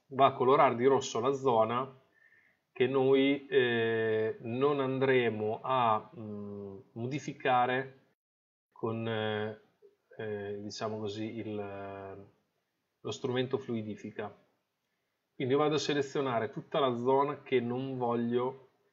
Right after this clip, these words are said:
che il filtro mi vada a modificare. È importante mettere la silhouette del braccio,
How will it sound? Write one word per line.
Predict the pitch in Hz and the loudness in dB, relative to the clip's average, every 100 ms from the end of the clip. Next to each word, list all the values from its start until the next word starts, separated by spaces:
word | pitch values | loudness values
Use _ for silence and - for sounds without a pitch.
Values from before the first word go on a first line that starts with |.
| _ _ _ - | _ _ _ -6
che | 123 | -2
il | 117 | -2
filtro | - 131 135 | 0 0 0
mi | 127 | 0
vada | 123 117 | 0 0
a | |
modificare. | 113 107 - 117 117 104 113 - | -2 -4 -8 -4 -2 0 -4 -2
È | |
importante | 135 127 135 135 135 131 131 147 | -2 0 0 4 4 4 2 -2
mettere | 120 120 139 | -2 0 0
la | 127 | 0
silhouette | - 110 117 123 | -2 -4 -4 -4
del | 107 | -4
braccio, | 104 110 - - 98 _ | 2 0 0 -10 -14 _